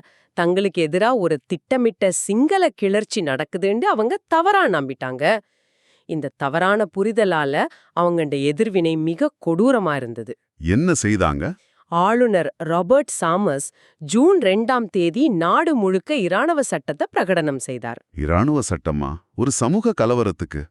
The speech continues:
Speaker 1: ஆமாம். அதிகாரம் பஞ்சாப் படையினரிடம் கொடுக்கப்பட்டது. அவங்க எந்த விசாரணையும் இல்லாம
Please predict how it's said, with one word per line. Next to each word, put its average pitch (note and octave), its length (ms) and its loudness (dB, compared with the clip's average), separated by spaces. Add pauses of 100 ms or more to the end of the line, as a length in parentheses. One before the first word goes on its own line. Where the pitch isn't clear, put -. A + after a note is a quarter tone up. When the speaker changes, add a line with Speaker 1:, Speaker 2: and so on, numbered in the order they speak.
Speaker 1:
ஆமாம். F3 520 0 (300)
அதிகாரம் A#3 760 0
பஞ்சாப் A#3+ 440 0 (100)
படையினரிடம் F#3+ 600 2
கொடுக்கப்பட்டது. C3 760 -2 (320)
அவங்க D#3 520 0 (180)
எந்த D4+ 500 4
விசாரணையும் C4+ 680 2
இல்லாம G3+ 420 2